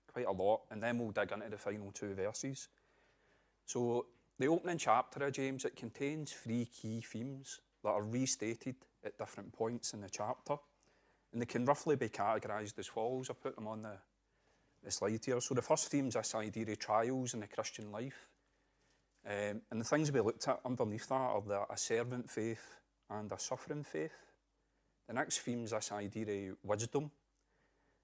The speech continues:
Again, one of the things we looked at underneath that category was this idea of an expectant faith.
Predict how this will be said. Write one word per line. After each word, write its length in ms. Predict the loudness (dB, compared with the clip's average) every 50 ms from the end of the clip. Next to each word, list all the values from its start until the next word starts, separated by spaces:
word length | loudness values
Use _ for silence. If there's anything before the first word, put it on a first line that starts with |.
| _ -8
Again, 240 | -4 -2 -2 0 0
one 120 | -2 0 0
of 60 | -2
the 80 | -2
things 200 | -2 -4 -4 -2
we 80 | -2 0
looked 260 | 0 -2 -2 -4 -4
at 80 | -4 -4
underneath 380 | -4 -4 -6 -6 -6 -6 -4
that 200 | -2 -2 -2 -2
category 480 | -2 -4 -4 -4 -4 -4 -4 -4 -4 -4
was 160 | -4 -4 -6
this 200 | -6 -6 -4 -4
idea 380 | -4 -4 -4 -4 -4 -4 -4 -4
of 40 | -4
an 80 | -6
expectant 840 | -6 -4 -4 -4 -4 -2 -2 -2 -2 -2 -6 -8 -6 -6 -6 -6 -6
faith. 380 | -4 -2 0 -2 -2 -4 -10